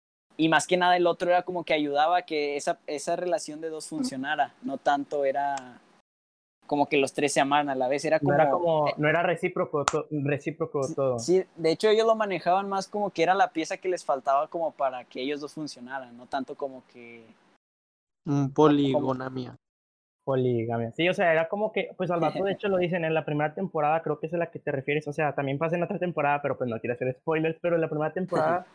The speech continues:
Speaker 1: <laughs>
Speaker 2: es de que es Cristian con Polo y la marquesita Carla,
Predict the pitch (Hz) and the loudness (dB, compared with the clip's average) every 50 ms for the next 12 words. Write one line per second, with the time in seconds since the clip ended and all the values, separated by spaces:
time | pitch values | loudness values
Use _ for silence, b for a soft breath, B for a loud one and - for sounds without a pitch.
0 | _ _ _ _ _ _ _ - 156 139 151 165 160 - 185 175 165 156 - - | _ _ _ _ _ _ _ -2 0 0 0 -2 -2 -2 -2 0 0 -2 -2 -2
1 | - 156 - _ - 160 175 160 - - 196 214 233 247 277 - _ _ _ _ | -4 -6 -6 _ -4 -2 -2 -4 -4 -4 -2 -2 -2 -2 -4 -10 _ _ _ _
2 | _ - 165 160 156 147 151 160 170 175 180 185 202 208 208 - - - 160 156 | _ -2 0 0 0 0 0 0 2 2 2 2 2 2 0 -2 -2 0 0 2
3 | 156 156 151 151 147 147 143 143 143 139 135 135 139 139 135 135 135 139 127 - | 2 2 2 2 2 2 2 2 2 0 0 0 2 2 0 0 0 -2 -2 -2
4 | 143 151 185 180 - 220 214 - 190 202 208 226 233 | -4 -4 -6 -4 -2 -4 -2 0 0 2 2 0 -2